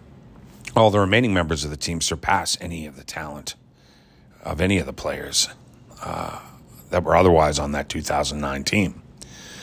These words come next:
So it's, it's, it's a close, uh, it's a close battle between that team and this team in ter-, terms of all, all around talent, in my opinion. But y-, you just can't match, you know, Blair and Young.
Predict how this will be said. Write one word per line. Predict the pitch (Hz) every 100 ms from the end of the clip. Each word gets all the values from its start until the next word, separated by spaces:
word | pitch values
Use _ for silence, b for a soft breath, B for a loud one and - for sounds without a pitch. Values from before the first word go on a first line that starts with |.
| B B
So | - 98
it's, | 101 - -
it's, | 120 - 139
it's | 131
a | -
close, | - 151 233 180 - - -
uh, | 92 90 87 82 - B B B
it's | 113 -
a |
close | - 143 139
battle | - 113 135 - - _ _ _ B B B B B -
between | 90 110 101
that | 101 -
team | 101 95
and | 92
this | 87 -
team | 92
in | 87
ter-, | - 95 -
terms | - 95 80
of | 85 78 -
all, | 95 90 71 - - - 98
all | 90
around | 87 80
talent, | - 87 82 71
in | 78
my | 76 71
opinion. | 71 71 67 - - B B B B B -
But | 98 107 - - -
y-, | 113 -
you | 113 127
just | 107 101 -
can't | 104 95 -
match, | 98 98 - - - - -
you | 101
know, | 95 85 80 - - - - B B B B -
Blair | 92 87 82
and | 82
Young. | 82 90 80